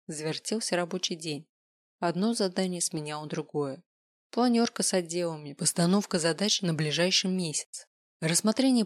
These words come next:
почты, доклады аудиторов, которые прибыли в команде Блэквуда и успели провести выборочную проверку. Времени не оставалось совсем, и это было прекрасно. Я находилась в своей стихии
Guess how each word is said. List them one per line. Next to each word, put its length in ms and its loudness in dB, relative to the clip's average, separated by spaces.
почты, 440 -2
доклады 480 2
аудиторов, 680 -4
которые 360 0
прибыли 380 -2
в 80 -10
команде 400 -4
Блэквуда 580 -6
и 60 -4
успели 400 0
провести 500 -2
выборочную 580 -2
проверку. 480 -6
Времени 500 6
не 140 6
оставалось 580 0
совсем, 720 -4
и 160 4
это 180 2
было 380 -2
прекрасно. 680 -2
Я 260 6
находилась 600 4
в 60 6
своей 280 2
стихии 680 -2